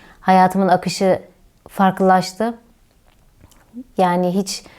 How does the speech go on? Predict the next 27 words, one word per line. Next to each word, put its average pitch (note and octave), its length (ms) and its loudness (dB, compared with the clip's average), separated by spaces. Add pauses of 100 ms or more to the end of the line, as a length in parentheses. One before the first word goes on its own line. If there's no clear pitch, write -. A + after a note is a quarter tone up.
(300)
daha G3 240 2
önce G3+ 200 2
belki G3+ 260 2
de F#3+ 120 2
bir A3 100 2
senedir G3+ 520 -2 (420)
<laughs> - 440 -12
bu G#3 80 0
kadar G#3+ 320 2
fazla G3+ 280 2
insanla G3+ 440 0
telefonda F#3+ 580 0 (120)
görüşmemişimdir. F3 800 -4
Dün, F3+ 280 -6 (500)
e, F2+ 160 -6
sürekli F3 440 -2
bir D#3+ 60 -4
böyle E3+ 240 0
bir F3 80 -4
telefon F3 380 -4
akışı D#3+ 360 -8
trafiği F3 400 -2
oldu. E3 440 0 (440)
Bir F3+ 260 2
meseleyi F3 680 0 (140)
çözmeye F3 400 0
çalıştım. E3+ 560 -6